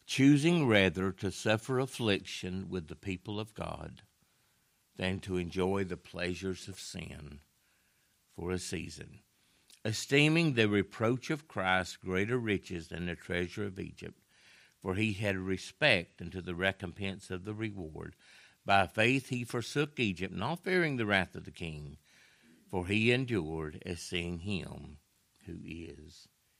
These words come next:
invisible." What would make a man give all that up? Now, Egypt, and that would have been the the greatest nation in the world.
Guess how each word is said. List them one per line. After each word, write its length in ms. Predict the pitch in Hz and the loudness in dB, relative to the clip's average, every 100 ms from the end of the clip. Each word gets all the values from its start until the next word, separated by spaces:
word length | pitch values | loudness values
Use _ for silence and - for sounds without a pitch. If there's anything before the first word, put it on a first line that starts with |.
| _ _ _ _ _ | _ _ _ _ _
invisible." 840 | - 82 80 69 - - _ _ _ _ _ _ _ _ _ _ _ _ _ _ _ _ _ _ _ _ _ _ _ | -20 -16 -16 -18 -20 -20 _ _ _ _ _ _ _ _ _ _ _ _ _ _ _ _ _ _ _ _ _ _ _
What 160 | 120 | -8
would 120 | 139 123 | -6 -6
make 240 | 127 131 | -8 -8
a 60 | 107 | -8
man 280 | 107 120 | -8 -8
give 180 | 117 123 | -8 -10
all 140 | 123 123 | -12 -14
that 160 | 131 143 | -16 -16
up? 140 | 135 143 110 _ _ _ _ _ _ _ _ - | -18 -20 -20 _ _ _ _ _ _ _ _ -8
Now, 220 | 101 107 | -2 2
Egypt, 440 | 147 196 208 - | 2 2 -2 -2
and 140 | 113 110 | -2 -2
that 180 | 139 117 | -2 -2
would 220 | 107 98 | -2 -2
have 80 | 90 | -2
been 240 | 107 101 | -4 -4
the 160 | 90 - _ _ | -6 -8 _ _
the 100 | - | -10
greatest 1040 | 98 87 107 147 180 175 175 147 - - - _ _ _ _ _ _ - | -8 -4 0 2 4 2 -2 -6 -12 -20 -20 _ _ _ _ _ _ -10
nation 560 | 110 131 165 - 175 170 | -2 0 0 -2 -6 -6
in 200 | 156 151 | -8 -8
the 100 | 160 | -8
world. 420 | 151 123 87 | -8 -6 -8